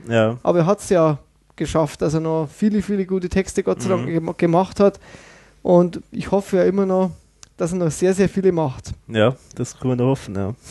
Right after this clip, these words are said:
Speaker 1: <laughs>
Speaker 2: Und dazu Musik, wenn's geht.
Speaker 1: Mhm. Genau,
Speaker 2: Also
Speaker 1: also
Speaker 2: ganz eine
Speaker 1: das
Speaker 2: tolle, ganz eine tolle Nummer und auch so von der, vom Vortrag her so ein zartes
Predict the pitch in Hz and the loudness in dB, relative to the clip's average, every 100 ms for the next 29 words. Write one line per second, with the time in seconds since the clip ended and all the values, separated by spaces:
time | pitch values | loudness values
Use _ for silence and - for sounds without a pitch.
0 | - - 160 - 190 170 - 185 160 - | -8 -6 0 2 4 4 2 2 2 0
1 | - 165 147 - - - - _ _ 131 | -2 -4 -4 -8 -8 -10 -16 _ _ -2
2 | 123 143 - _ _ - _ _ _ _ | -2 -4 -8 _ _ -20 _ _ _ _
3 | _ _ - _ _ _ _ - 170 139 | _ _ -20 _ _ _ _ -4 2 4
4 | 113 156 131 131 135 - 180 190 190 180 | 4 2 2 2 0 0 2 4 2 0
5 | - - 196 214 202 185 190 185 170 - | -4 -4 -2 -2 0 0 2 2 0 -10
6 | _ 180 180 220 233 - - - 202 196 | _ -4 0 2 0 -2 -6 -2 0 0
7 | 214 233 202 208 196 175 185 160 180 220 | 0 0 0 0 0 0 -2 -2 0 0
8 | - 247 - 220 220 220 - - _ - | 0 -2 0 2 2 0 -6 -20 _ -4
9 | 196 190 196 202 - _ - 165 - 180 | 0 2 2 0 -6 _ -6 -6 0 2
10 | 233 - 156 - - | 2 0 -4 -4 -10